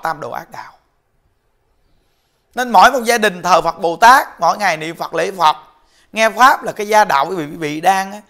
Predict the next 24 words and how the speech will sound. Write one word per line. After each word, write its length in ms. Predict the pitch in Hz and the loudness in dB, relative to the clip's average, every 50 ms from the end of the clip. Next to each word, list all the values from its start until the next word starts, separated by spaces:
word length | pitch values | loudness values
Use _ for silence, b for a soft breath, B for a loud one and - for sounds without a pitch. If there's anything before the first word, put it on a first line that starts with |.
| b b b b b - | b b b b b 2
bồi 320 | - 165 170 170 160 156 151 | 4 4 6 4 2 0 -4
dưỡng 340 | 147 151 156 180 226 - 214 | -8 -8 -8 -10 -12 -12 -10
về 120 | 180 156 | -10 -10
cái 100 | 135 - | -10 -10
mặt 160 | 185 160 - _ | -12 -14 -8 _
tâm 160 | - 208 214 214 | -6 -6 -2 -2
linh 200 | 226 214 208 - | -2 -2 -2 -6
của 80 | 226 | -8
gia 160 | 226 220 196 | -6 -6 -4
đạo, 240 | - 147 123 127 170 | -4 -6 -6 -8 -12
vì 100 | 170 156 | -14 -16
gia 120 | 143 160 160 | -16 -16 -12
đạo 180 | 139 123 139 | -12 -12 -12
quý 60 | 147 | -12
vị 280 | 151 147 139 131 135 143 | -14 -16 -18 -16 -16 -16
bình 220 | 139 131 147 131 | -14 -14 -14 -14
yên. 240 | - 147 156 156 175 185 _ _ _ _ _ _ _ _ _ _ _ _ _ _ _ _ _ _ _ _ _ _ _ _ _ _ _ | -14 -16 -18 -20 -20 _ _ _ _ _ _ _ _ _ _ _ _ _ _ _ _ _ _ _ _ _ _ _ _ _ _ _ _
Quả 340 | - 139 147 143 160 180 196 | -8 -2 2 4 4 4 2
báo 440 | - 202 214 233 247 - - - - _ _ _ _ _ _ _ _ _ _ _ _ _ _ _ _ _ _ - | 2 0 -2 -2 -2 -6 -8 -14 -20 _ _ _ _ _ _ _ _ _ _ _ _ _ _ _ _ _ _ -8
đến, 240 | 185 208 226 - - _ _ _ _ _ _ _ _ _ _ _ _ _ _ _ - | -6 -6 -6 -8 -12 _ _ _ _ _ _ _ _ _ _ _ _ _ _ _ -8
nặng 380 | 143 147 147 151 156 165 175 | -4 -4 -4 -4 -6 -10 -16
nó 80 | 190 196 | -18 -18
thành 180 | 175 151 127 123 | -18 -20 -20 -20
nhẹ. 200 | 120 113 117 | -20 -20 -20